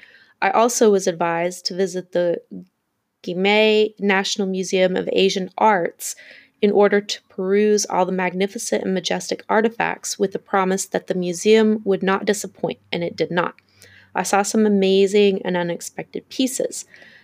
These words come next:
As I happily scanned the museum, I saw so many items that were impressive, but in particular, my eyes were drawn to an enchanting object from the Chandrakaturga archaeological site in West Bengal,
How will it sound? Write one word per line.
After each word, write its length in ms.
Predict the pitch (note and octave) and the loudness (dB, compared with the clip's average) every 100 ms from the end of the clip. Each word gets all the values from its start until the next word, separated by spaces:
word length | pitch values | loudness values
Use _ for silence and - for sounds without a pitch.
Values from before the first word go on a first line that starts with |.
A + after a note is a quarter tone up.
| _ | _
As 140 | G3+ G3 | 0 0
I 60 | |
happily 380 | G3 A3 A3+ B3 | 0 -2 2 2
scanned 360 | A#3 - F#3+ F3+ | 2 -2 -2 -2
the 60 | |
museum, 560 | F3 F3 E3+ E3+ G#3 A3+ | -6 -6 -2 2 0 0
I 80 | F#3+ | -4
saw 180 | - G3 | -2 -2
so 200 | - A3 | 0 2
many 240 | B3 A#3+ | 2 2
items 400 | F3 F3+ F#3 F#3+ | 0 0 0 -2
that 120 | - | -4
were 280 | E3+ E3+ F3+ - | -2 -4 -6 -6
impressive, 760 | F#3 - B3 B3 - E3+ F#3 - - - _ | -8 -2 -2 0 0 0 0 -8 -20 -20 _
but 100 | G3+ | 2
in 100 | G3 | 2
particular, 800 | G3+ - F4+ - F#3 E3+ E3+ G#3 _ _ _ | 0 -4 -4 -2 -2 0 -2 -4 _ _ _
my 160 | G3 - | -4 0
eyes 360 | G3 G#3 A3+ | 2 2 2
were 80 | A#3+ | 2
drawn 500 | A#3+ F#3+ F#3 F#3 F#3 | 2 4 4 2 -2
to 140 | - G#3 | 0 0
an 100 | F#3+ | 0
enchanting 540 | F#3 - G3+ G3+ G#3 | -2 -2 -2 -2 -4
object 540 | - E3 - F#3 - _ _ _ _ | -4 -4 -2 -2 -4 _ _ _ _
from 400 | - G#3+ G3+ G3 | 0 2 2 2
the 400 | F#3 F3+ F3 F3 - _ | 2 0 0 -4 -10 _
Chandrakaturga 1900 | - G#3+ G#3+ G#3+ G#3+ G3+ F#3+ F#3+ - - G#3 _ - - B3 A3 F3 F3 G3+ _ _ _ _ _ - | 0 2 4 2 2 2 2 -2 -8 -8 -8 _ -6 0 0 0 -2 -2 -4 _ _ _ _ _ -2
archaeological 720 | G3+ G#3 F#3+ G#3+ A3 G#3+ F3+ | 0 2 4 4 4 0 -4
site 420 | - E3 E3+ - | -2 0 0 -2
in 180 | F#3 F#3 | -4 -2
West 460 | F#3 F#3 - - F#3 | 0 0 -2 -8 0
Bengal, 680 | G3+ G#3+ F#3 D#3 F3 G3+ | 2 2 0 -2 -4 -6